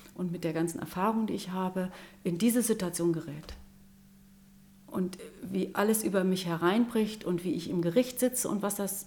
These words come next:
bedeutet, wenn ich alles richtig gemacht habe und plötzlich werde ich verurteilt im Namen des Volkes und das Volk steht draußen und kreischt.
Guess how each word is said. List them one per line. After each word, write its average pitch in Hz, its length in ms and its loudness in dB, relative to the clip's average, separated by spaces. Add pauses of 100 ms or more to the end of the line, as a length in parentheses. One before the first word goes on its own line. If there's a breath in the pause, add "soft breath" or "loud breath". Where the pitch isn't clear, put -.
(140)
bedeutet, 220 640 0 (220)
wenn 202 180 -2
ich - 160 -10
alles 240 300 0
richtig 240 360 0
gemacht 214 340 -2
habe 202 160 -4
und 190 120 -2
plötzlich 202 340 -4
werde 185 140 -2
ich 170 100 -10
verurteilt 254 680 0
im 190 140 0
Namen 190 280 -2
des 180 180 -4
Volkes 214 720 -4 (800 loud breath)
und 190 140 0
das 185 100 -2
Volk 220 220 2
steht 185 220 -6
draußen 190 280 0
und 175 160 -4
kreischt. 196 640 -2